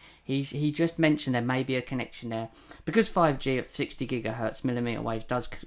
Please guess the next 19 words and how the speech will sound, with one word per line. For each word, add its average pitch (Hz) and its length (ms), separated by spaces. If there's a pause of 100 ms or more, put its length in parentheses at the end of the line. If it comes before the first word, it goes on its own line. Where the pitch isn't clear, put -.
(180)
does 127 180
affect - 440 (320)
the 117 80
way 113 160
blood 113 340 (320)
is 110 240
carrying 113 480
oxygen 110 340
around 107 220
the 107 60
body, 110 260
thus 113 240
making 113 300
you 113 80
absolutely 110 580
knackered - 380
all 95 100
the - 80
time. 82 240